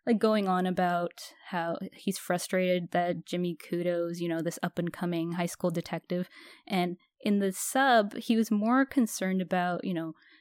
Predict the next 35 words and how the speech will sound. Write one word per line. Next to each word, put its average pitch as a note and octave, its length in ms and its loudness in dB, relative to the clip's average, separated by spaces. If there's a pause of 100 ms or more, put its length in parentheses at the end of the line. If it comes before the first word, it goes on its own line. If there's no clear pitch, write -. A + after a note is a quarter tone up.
(180)
how G3+ 180 4
he's G3+ 180 4 (300)
gonna F#3 200 0
pay F#3 200 -4
his F#3+ 140 -2
bills B3+ 720 4
and F#3+ 160 -2
things G3 200 -4
like F#3 160 -2
that. F#3+ 240 -2 (320)
So, G3 640 4 (260)
uh, - 280 2 (120)
when F#3 340 0 (260)
Rachel's G3 880 2 (240)
talking G3 440 0
to D#3 100 -2
him, - 240 -2 (720)
like, G3 260 2
the G3+ 80 2
sub A3 320 4
says F#3+ 360 -2
something F#3 280 -2
like, F3+ 320 -4 (120)
you G3 120 -4
know, F#3 100 -2
"I F3+ 140 0
need F#3 160 -2
to - 80 -14
p-, F#3+ 200 -2 (100)
pay F#3 140 -4
my F#3 140 -4
di-, F#3 200 -2 (320)
bills," G3 420 4
and F3+ 160 0
then F3 280 -2